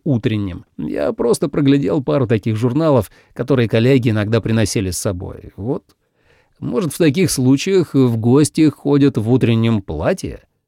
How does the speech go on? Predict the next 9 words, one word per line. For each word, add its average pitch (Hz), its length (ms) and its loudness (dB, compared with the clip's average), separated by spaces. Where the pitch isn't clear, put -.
Изначально 143 760 0
утреннее 135 480 2
платье - 380 -2
было 165 300 -2
одеждой 143 460 2
для 117 180 2
мессы 147 480 -2
и 147 160 -2
собраний, 151 760 -2